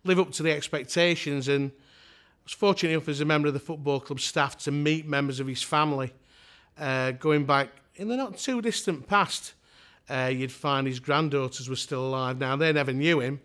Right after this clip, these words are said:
but of course, the best ever evidence you get passed down is primary evidence, or as neat as you're gonna get. So to actually listen to the stories of this fantastic character, a bright man as well. You know, forget the football on-pitch antics.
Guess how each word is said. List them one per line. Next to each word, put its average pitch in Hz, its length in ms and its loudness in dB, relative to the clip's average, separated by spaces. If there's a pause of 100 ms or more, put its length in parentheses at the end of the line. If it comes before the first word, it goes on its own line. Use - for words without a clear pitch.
(640)
but 143 80 0
of 135 80 -4
course, 143 240 0
the 139 100 -4
best 156 380 0
ever 139 200 2
evidence 139 440 0
you 131 60 -10
get 139 200 -6
passed - 280 -6
down 139 240 0
is 131 320 -4 (460)
primary 147 360 2
evidence, 131 460 -2
or 135 100 -2
as 131 120 -4
neat 143 260 -2
as 139 180 -4
you're 135 60 -6
gonna 139 160 2
get. 135 400 0 (440)
So 180 240 6
to 202 220 2
actually 190 280 4
listen 196 380 0
to 165 480 0 (640)
the 151 80 -6
stories 170 500 4
of 139 60 -6
this 139 140 -4
fantastic 143 680 -4
character, 170 400 -2
a 147 60 2
bright 214 400 6
man 208 160 4
as 165 160 2
well. 175 300 2 (580)
You 202 60 -4
know, 175 60 0
forget 208 280 -4
the 208 80 -2
football 185 480 0
on-pitch 185 440 0
antics. 175 680 0